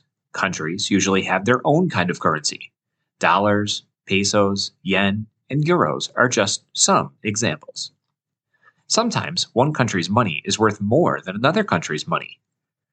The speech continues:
Sometimes it's worth less. The value is always changing. Now, there's another kind of currency called cryptocurrency.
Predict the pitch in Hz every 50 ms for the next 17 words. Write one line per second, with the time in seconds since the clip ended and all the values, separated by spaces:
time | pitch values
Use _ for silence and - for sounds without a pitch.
0 | _ _ _ - - 82 76 73 - 71 73 85 104 113 - - _ _ - 135
1 | 131 - - 156 160 151 156 170 175 170 147 - - - - - _ _ _ _
2 | _ _ _ _ _ _ _ _ _ 123 117 110 147 143 151 127 95 78 76 73
3 | _ _ - 127 127 - - 160 156 120 85 73 73 - - - - 131 123 107
4 | 101 - - _ _ _ _ _ _ _ _ _ _ _ _ _ _ _ _ _
5 | _ _ _ _ _ - 87 90 101 120 131 135 135 139 - _ _ _ - 85
6 | 80 87 85 87 98 107 113 80 - 85 80 78 78 - - 80 78 78 78 -
7 | 82 80 - - 110 117 123 - _ _ _ - - - 185 180 180 - - 82
8 | 73 - - 82 73 71 73 73 - - - - _